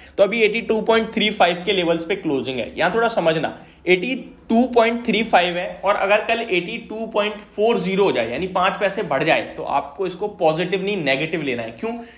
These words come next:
क्योंकि रुपए हमारा डॉलर के सामने पांच पैसे और कमजोर हो गया अब। यानी कि अगर ये हरे निशान में दिखे आपको, that is negative for us।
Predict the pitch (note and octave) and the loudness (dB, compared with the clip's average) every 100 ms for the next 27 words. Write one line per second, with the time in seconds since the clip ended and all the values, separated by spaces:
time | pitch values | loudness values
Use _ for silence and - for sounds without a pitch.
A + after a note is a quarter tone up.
0 | - F3 G#3+ D#3 C#3+ C#3+ A3 G#3+ D3+ D3+ | -8 -6 -6 -6 -6 2 2 2 0 4
1 | F3+ F3 D#3 E3 F3 E3 F#3 F#3+ D3+ D3+ | 4 4 2 2 -2 -2 -4 0 -2 0
2 | D#3+ E3 - - G#3 C4+ B3+ A#3 G#3 A#3 | -4 -4 -6 0 4 4 2 -2 0 4
3 | G#3+ E3+ D3+ C3+ A2+ - - - - - | 6 4 4 4 2 -2 -16 -20 -20 -2
4 | C#3 D#3 G#3+ A3 A#3+ - E3 A3 B3 F3+ | 2 2 0 -2 -2 0 4 4 2 -4
5 | E3 F#3 A#3+ - G#3+ G#3 G#3 F#3+ G3 E3 | 0 2 2 2 2 2 0 0 4 2
6 | - - A2 - - D#3 D#3 A#3+ A#3 - | 2 -6 -12 -8 0 0 2 0 0 -8
7 | - - C3 C3 C#3 E3+ G3+ G3 G#3 G#3+ | -20 -12 -2 0 0 0 -2 2 4 4